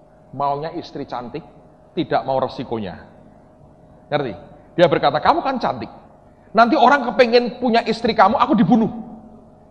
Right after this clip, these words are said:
Jadi, untuk mengamankan dirinya, berlindunglah dia di belakang punggung istrinya.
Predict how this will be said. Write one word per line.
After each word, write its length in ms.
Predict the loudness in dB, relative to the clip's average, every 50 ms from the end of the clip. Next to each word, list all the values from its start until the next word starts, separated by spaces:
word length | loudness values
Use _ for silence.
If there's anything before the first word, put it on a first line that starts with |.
| _ _ _ _ _ _ _ _ _
Jadi, 480 | 0 0 2 2 2 0 0 -2 -4 0
untuk 380 | 2 2 4 6 4 4 6 6
mengamankan 720 | 4 4 4 2 2 4 4 2 2 4 2 2 2 4
dirinya, 720 | 2 2 0 0 -2 -2 -4 -4 -6 -10 -14 -20 -20 -12 2
berlindunglah 800 | 6 6 8 8 6 6 6 6 6 6 4 4 2 2 2
dia 180 | 4 6 6 6
di 220 | 6 4 2 0
belakang 640 | 0 2 4 8 8 10 10 8 6 4 2 2 2
punggung 400 | 4 4 6 8 8 6 6 4
istrinya. 580 | 2 -2 0 2 0 2 2 0 -4 -8 -12